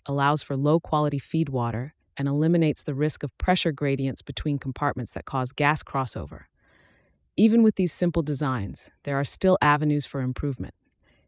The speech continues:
Catalysts can improve to have lower overpotential at higher currents. Expensive material can be applied thinner and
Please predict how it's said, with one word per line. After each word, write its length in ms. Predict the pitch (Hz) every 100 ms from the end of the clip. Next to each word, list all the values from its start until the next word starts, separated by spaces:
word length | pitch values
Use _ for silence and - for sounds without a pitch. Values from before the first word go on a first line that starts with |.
| _
Catalysts 640 | - 180 180 143 135 - -
can 160 | 147
improve 440 | 135 - 180 175 -
to 100 | 147
have 180 | 139 139
lower 360 | 147 165 175
overpotential 840 | 151 147 - 135 143 139 131 127 - -
at 80 | 127
higher 320 | - 139 135
currents. 600 | - 139 110 - - - _ _ _ _ -
Expensive 560 | - - 160 170 160 143
material 500 | 135 - 160 135 131
can 160 | 139
be 80 | 135
applied 360 | 131 - 131 127 -
thinner 240 | 165 165
and 160 | 151